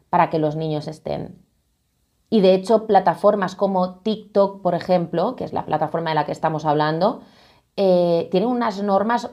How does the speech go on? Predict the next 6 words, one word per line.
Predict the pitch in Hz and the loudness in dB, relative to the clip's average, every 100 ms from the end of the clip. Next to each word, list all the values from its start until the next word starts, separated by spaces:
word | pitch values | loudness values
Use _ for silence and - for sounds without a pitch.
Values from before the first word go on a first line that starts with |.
| - | -8
unas | 214 220 247 | -4 -4 -2
normativas | 226 202 180 202 226 | -2 -2 0 0 0
muy | 202 233 202 | 0 -2 0
claras. | 160 208 208 - - _ _ _ _ _ _ 240 | 2 2 0 -4 -10 _ _ _ _ _ _ 0
Y | 233 | 4
los, | 190 185 | 4 2